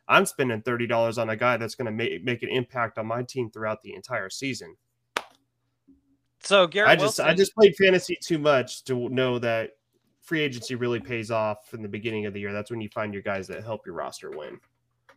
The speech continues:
Speaker 2: Yeah, Garrett Wilson, week one, he had eight targets,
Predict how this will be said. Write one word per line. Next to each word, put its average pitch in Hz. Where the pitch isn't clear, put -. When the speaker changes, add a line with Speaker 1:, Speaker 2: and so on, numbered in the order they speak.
Speaker 2:
Yeah, 202
Garrett 190
Wilson, 190
week 180
one, 175
he 180
had 175
eight 180
targets, 185